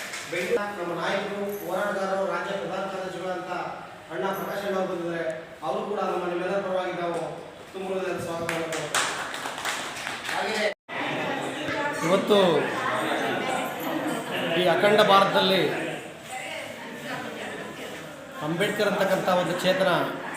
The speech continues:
ಕಣ ತುಂಬ ಶೋಚನೀಯವಾದ ದಿನ. ಡಾಕ್ಟರ್ ಬಾಬಾ ಸಾಹೇಬ್ ಅಂಬೇಡ್ಕರ್ ಅವರು ನಮ್ಮನ್ನೆಲ್ಲ ಅಗಲಿದಂಥ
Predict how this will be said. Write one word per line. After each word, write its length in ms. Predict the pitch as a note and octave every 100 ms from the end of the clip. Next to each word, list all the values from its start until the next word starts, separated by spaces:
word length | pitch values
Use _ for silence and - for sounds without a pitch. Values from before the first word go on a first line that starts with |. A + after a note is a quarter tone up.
| - - - -
ಕಣ 180 | F3 D3 - - - - - - - - -
ತುಂಬ 220 | E3+ F#3
ಶೋಚನೀಯವಾದ 720 | - F3 F#3+ G3 F#3+ F3 E3+
ದಿನ. 180 | - D3+ F#3+ - - - - - - - - - - - - - -
ಡಾಕ್ಟರ್ 260 | E3 E3 G#3+
ಬಾಬಾ 360 | E3 E3 G3+
ಸಾಹೇಬ್ 220 | G#3 G#3 F3
ಅಂಬೇಡ್ಕರ್ 420 | E3 F#3+ F#3+ F3+
ಅವರು 460 | F3+ F3 C#3+ - - - -
ನಮ್ಮನ್ನೆಲ್ಲ 520 | D3+ D#3 D#3+ D#3+ F#3 E3+ - - - - - - - - C#3+
ಅಗಲಿದಂಥ 440 | D#3 F3 E3+ D#3+